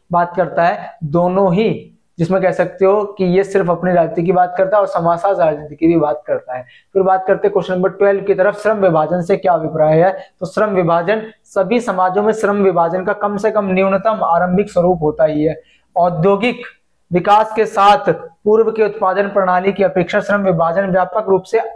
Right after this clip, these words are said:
आज जटिल हो गया है, क्योंकि अभी थोड़ी देर पहले हमने discuss किया था, उस time के समाज में क्या होता था, औद्योगिकरण से पहले हमें पता चल जाता था कि ये इस वर्ग का है, ये ये काम करता है। आज हमें नहीं पता होता, आज जटिल समाज देखने को मिलता है। आधुनिक विश्व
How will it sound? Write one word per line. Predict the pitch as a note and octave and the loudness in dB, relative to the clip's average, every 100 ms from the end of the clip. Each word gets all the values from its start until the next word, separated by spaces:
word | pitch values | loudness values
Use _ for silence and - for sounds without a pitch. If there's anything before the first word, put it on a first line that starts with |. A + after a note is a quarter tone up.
| G#3 | 2
आज | A3 G3 | 2 2
जटिल | F#3 G3 F#3 | -2 0 0
हो | E3+ | 0
गया | D3 D3 | -2 -4
है, | |
क्योंकि | - _ _ - F3+ | -8 _ _ -8 -2
अभी | G#3 A#3+ | -2 0
थोड़ी | G#3 G3+ | 0 0
देर | G3+ | 0
पहले | G3+ F#3 | 0 0
हमने | F#3 | 0
discuss | F3 F3 G3 | -2 -2 -4
किया | - F#3 | 0 0
था, | F#3+ A3+ A3+ - - | 2 0 -2 -10 -4
उस | B3 - | -4 -2
time | A3 G3 F#3+ | -2 -2 -2
के | G3+ | -2
समाज | G3+ F3+ F3 | 0 0 0
में | F3+ F#3+ | 0 0
क्या | G3 | 0
होता | F3 F3+ | 0 0
था, | |
औद्योगिकरण | G#3 F#3 F3+ F#3+ F#3 | 0 2 0 0 0
से | F#3 | 0
पहले | F#3+ F#3 | 0 0
हमें | G3+ G#3+ | 0 0
पता | A#3+ A3+ B3 | 0 -2 -2
चल | B3 A3 | 0 0
जाता | G3 G3 F3+ | 2 0 2
था | G#3+ | 0
कि | A3 | 2
ये | A3+ G#3+ | 2 2
इस | F3 F#3+ | 0 -4
वर्ग | F#3+ F#3 | -4 -2
का | G3 | 0
है, | F#3+ A3 | 0 2
ये | G3+ | 0
ये | G3+ G3 | 2 0
काम | F3+ E3 | 0 -4
करता | D#3 C#3+ D3 | -6 -8 -10
है। | - _ _ _ | -14 _ _ _
आज | F#3+ G3 G3 F#3+ G3+ G3+ G3+ G3+ _ | 2 2 2 0 0 -2 -6 -14 _
हमें | F#3+ G3+ | -2 0
नहीं | G#3+ G#3 G3 | 2 0 0
पता | G3+ F3+ | 0 0
होता, | D#3 D3 D3 - - - | -2 0 -2 -2 -8 -2
आज | G3 F3 | 0 0
जटिल | G3 B3 | 0 0
समाज | A3 G3 G3 | 0 0 0
देखने | F#3 F#3 F#3 | 0 0 0
को | F#3+ | 0
मिलता | F3 E3+ G3 | 0 0 0
है। | A3 | 0
आधुनिक | G3+ E3+ F#3 G3+ A3 | 0 0 0 0 0
विश्व | F#3 A3 - F3 | 0 0 0 -4